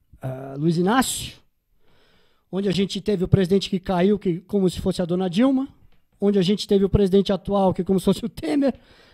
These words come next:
e o Conselho do São Paulo é o, é o Congresso Nacional. Essa que é a verdade.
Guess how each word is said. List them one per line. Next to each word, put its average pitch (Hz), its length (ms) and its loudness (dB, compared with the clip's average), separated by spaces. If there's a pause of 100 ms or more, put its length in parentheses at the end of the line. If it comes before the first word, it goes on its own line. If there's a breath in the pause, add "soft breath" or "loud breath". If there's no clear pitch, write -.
e 269 140 10
o 247 180 8
Conselho 233 540 -2
do 190 80 -8
São 208 180 -2
Paulo 190 220 2
é 190 40 2
o, 185 60 -4 (120)
é 190 40 -6
o 175 60 -8
Congresso 165 420 0
Nacional. 147 480 0
Essa 214 340 6
que - 120 -8
é 190 40 -2
a 190 40 -2
verdade. 156 680 0